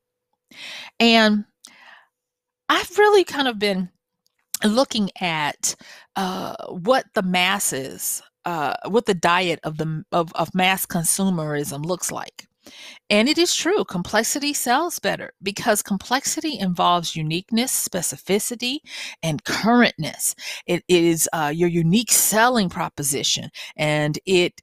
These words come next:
gives you, uh, all the woo-has and the,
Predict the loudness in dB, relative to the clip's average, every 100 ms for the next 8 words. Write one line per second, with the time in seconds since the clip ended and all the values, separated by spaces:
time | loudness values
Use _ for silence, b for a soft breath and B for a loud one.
0 | -6 -2 0 0 2 0 -2 B -6 -2
1 | -2 0 2 4 2 0 -2 0 2 2
2 | 2 0 0 0